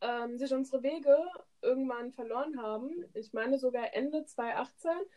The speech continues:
haben sich unsere Wege verloren dadurch, dass wir dann nicht mehr beim gleichen Arbeitgeber waren. Und aus, nee, nicht unbedingt verloren, sondern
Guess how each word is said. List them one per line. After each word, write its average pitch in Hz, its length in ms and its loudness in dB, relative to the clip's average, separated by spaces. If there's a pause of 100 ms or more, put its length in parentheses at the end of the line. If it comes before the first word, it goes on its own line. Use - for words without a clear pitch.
(280)
haben 262 180 6
sich 269 180 0
unsere 254 340 0
Wege 285 440 4
verloren 254 560 6
dadurch, 247 460 2
dass 233 300 -2
wir 240 80 4
dann 226 160 4
nicht 277 180 2
mehr 240 220 4
beim 214 220 8
gleichen 208 280 2
Arbeitgeber 196 640 2
waren. 214 400 -4 (440)
Und 254 600 8
aus, 233 800 0 (480)
nee, 226 300 4
nicht 339 240 0
unbedingt 320 480 0
verloren, 254 640 2
sondern 285 480 6